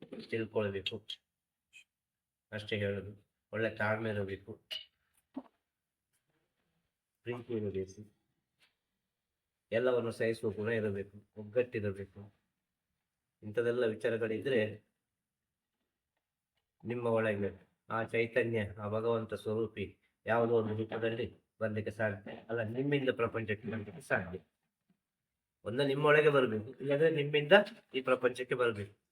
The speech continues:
ಒಟ್ಟಿನಲ್ಲಿ ಯಾವುದೇ ಒಂದು ಅವತಾರ ಆಗ್ಬೇಕಾದ್ರೂ, ಯಾವುದೇ ಒಂದು ಶಕ್ತಿ ಭೂಮಿಗೆ ಬರ್ಬೇಕಾದ್ರೂ ಅದಕ್ಕೆ ಮನುಷ್ಯನ ಪ್ರಾರ್ಥನೆ ಬಹಳ ಮುಖ್ಯ ಅಂತ ಹೇಳುದು.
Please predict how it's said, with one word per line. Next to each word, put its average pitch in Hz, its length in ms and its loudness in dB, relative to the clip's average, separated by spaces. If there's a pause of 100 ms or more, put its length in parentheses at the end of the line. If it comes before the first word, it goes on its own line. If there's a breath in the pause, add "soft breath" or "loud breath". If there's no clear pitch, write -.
(200)
ಒಟ್ಟಿನಲ್ಲಿ 147 600 2
ಯಾವುದೇ 135 380 8
ಒಂದು 139 240 4
ಅವತಾರ 131 360 4
ಆಗ್ಬೇಕಾದ್ರೂ, 120 680 0 (840)
ಯಾವುದೇ 131 420 6
ಒಂದು 131 220 4
ಶಕ್ತಿ 131 380 0
ಭೂಮಿಗೆ 120 340 -2
ಬರ್ಬೇಕಾದ್ರೂ 117 680 2 (420)
ಅದಕ್ಕೆ 110 260 -2
ಮನುಷ್ಯನ 110 480 -2
ಪ್ರಾರ್ಥನೆ 113 480 0
ಬಹಳ 101 300 0
ಮುಖ್ಯ 104 340 -4
ಅಂತ 95 220 0
ಹೇಳುದು. - 260 4